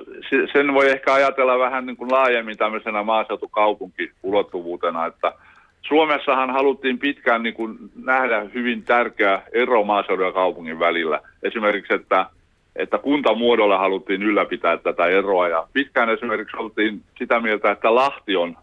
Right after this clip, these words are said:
viimeinen kaupunki, joka Suomeen on perustettu. Sittenhän meillä oli pitkään kauppaloita ja, ja tuota, kyllä tää, tää haluttiin, tää ero, ero ylläpitää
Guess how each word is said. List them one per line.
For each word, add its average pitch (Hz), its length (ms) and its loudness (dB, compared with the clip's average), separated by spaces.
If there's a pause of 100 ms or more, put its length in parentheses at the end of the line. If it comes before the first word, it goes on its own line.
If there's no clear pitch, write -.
(120)
viimeinen 90 460 -2
kaupunki, 95 500 0
joka 80 240 -4
Suomeen 85 380 -4
on 78 100 -6
perustettu. 87 480 -4
Sittenhän 101 420 -2
meillä 101 200 2
oli 101 160 0
pitkään 101 420 -2
kauppaloita 76 880 0 (260)
ja, 82 220 -6
ja 87 160 -6
tuota, 82 400 -2 (1040)
kyllä 151 240 2
tää, 139 420 0
tää 143 160 2
haluttiin, 143 580 -2 (260)
tää 127 120 2
ero, 135 400 4
ero 135 280 2
ylläpitää 95 800 0